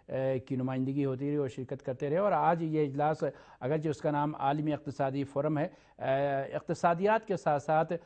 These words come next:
سیاسیات پر بھی بحث و مباحثے کا ایک مضبوط اور بڑا پلیٹ فارم بن چکا ہے۔ جی ہاں، بائیس تاریخ سے لے کے یہ اجلاس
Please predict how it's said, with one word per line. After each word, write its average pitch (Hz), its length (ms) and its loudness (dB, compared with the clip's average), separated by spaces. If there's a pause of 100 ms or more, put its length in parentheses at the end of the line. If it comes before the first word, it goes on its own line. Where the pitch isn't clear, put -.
(320)
سیاسیات 151 540 2
پر 143 120 0
بھی 139 200 0 (300)
بحث 135 380 0
و 135 40 -4
مباحثے 127 440 0
کا 131 200 0 (280)
ایک 135 280 -2
مضبوط 123 440 0
اور 139 100 4
بڑا 127 420 2
پلیٹ - 360 -4
فارم 107 580 -4
بن 123 200 0 (140)
چکا 113 300 -4
ہے۔ 92 40 -8 (500)
جی 160 220 -2
ہاں، 220 180 0
بائیس 151 320 2
تاریخ 160 280 0
سے 156 120 -2
لے 156 140 0
کے 151 160 -2
یہ 143 260 0
اجلاس 139 480 -2